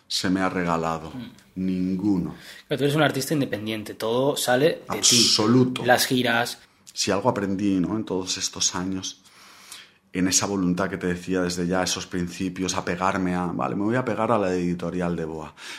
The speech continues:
Speaker 1: Y ahora a este de distribución también me voy a pegar porque tengo que aprender.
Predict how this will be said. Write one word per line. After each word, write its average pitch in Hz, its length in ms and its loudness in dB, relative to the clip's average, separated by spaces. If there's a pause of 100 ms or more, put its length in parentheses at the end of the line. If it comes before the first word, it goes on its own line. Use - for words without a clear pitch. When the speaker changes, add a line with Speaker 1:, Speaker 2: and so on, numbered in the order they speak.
(120)
Speaker 1:
Y 90 100 -2
ahora 120 260 2
a 117 40 2
este 120 220 -2
de 107 100 0
distribución 101 600 -2
también 95 280 2
me 90 80 4
voy 104 140 2
a 107 80 0
pegar 87 340 -4
porque 87 220 -12
tengo 107 220 0
que 104 80 -4
aprender. 85 840 -6